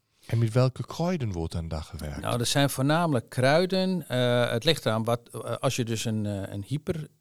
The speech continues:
Speaker 2: hypothyroïdie
Speaker 1: Ja,
Speaker 2: hebt,
Speaker 1: als een onderfunctie,
Speaker 2: een
Speaker 1: ja.
Speaker 2: onderfunctie, dan gaan ze vooral, eh, werken met kruiden die dus, eh, damp verdrogen, dus het vocht weghalen,
Speaker 1: Ja.
Speaker 2: bloed bewegen.
Speaker 1: Oké.
Speaker 2: En afhankelijk van de symptomen kunnen we het ook verwarmen.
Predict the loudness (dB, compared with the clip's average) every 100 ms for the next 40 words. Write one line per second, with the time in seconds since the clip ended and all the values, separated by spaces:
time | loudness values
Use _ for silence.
0 | _ 0 0 2 2 2 0 -2 -2 -2
1 | 0 4 4 2 0 2 2 2 0 -2
2 | -4 -2 -2 0 0 0 -4 -4 -4 -6
3 | -8 -14 -14 -12 -8 -4 0 2 2 0
4 | 2 2 0 -2 2 2 4 2 0 0
5 | 0 -2 0 2 4 4 0 -2 0 0
6 | 0 0 0 -2 -4 -4 -4 -4 -2 0
7 | 0 -2 -4 -4 -2 0 0 0 -2 -2
8 | -6 -10 -10 -6 -6 -4 -6 -6 -4 -4
9 | -4 -6 -10 _ _ -6 -2 -2 -4 _
10 | -6 0 0 0 0 2 2 2 0 -2
11 | -4 -8 _ _ _ _ _ -6 -4 2
12 | 2 2 0 -12 -20 _ -4 -2 -2 -4
13 | 0 0 0 -2 0 0 2 0 -2 -4
14 | -4 -4 0 0 0 -2 -4 -2 -2 -2
15 | -6 -4 -4 2 4 4 2